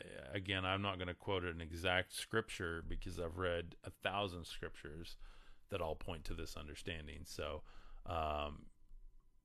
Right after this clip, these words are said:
Enoch specifically, as we were reading through it, it talks about the wisdom of the moon,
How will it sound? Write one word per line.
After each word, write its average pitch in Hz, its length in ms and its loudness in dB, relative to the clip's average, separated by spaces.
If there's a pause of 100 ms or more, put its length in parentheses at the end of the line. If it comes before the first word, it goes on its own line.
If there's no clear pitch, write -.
(320)
Enoch 117 520 12
specifically, 98 800 6
as 87 140 6
we 90 160 4
were 85 140 2
reading 80 400 0
through 76 160 0
it, - 160 -4 (380)
it 87 120 -6
talks - 340 2
about 85 380 0
the 85 80 -2
wisdom 87 580 2
of 78 280 -2
the 76 80 -2
moon, 73 480 -6